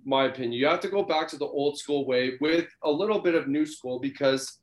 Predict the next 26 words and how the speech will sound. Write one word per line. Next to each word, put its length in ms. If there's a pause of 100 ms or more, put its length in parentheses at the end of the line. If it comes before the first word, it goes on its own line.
(680)
like, 380
it's 200
just, 320
you 160
need 180
to 80
dump 260
and 100
chase. 320
Like, 200 (600)
like, 400
they 120
can't 280
score 440
on 100
you 140
if 120
you're 140
two 180
hundred 320
feet 160
away 280
from 200
your 240
own 280
net. 260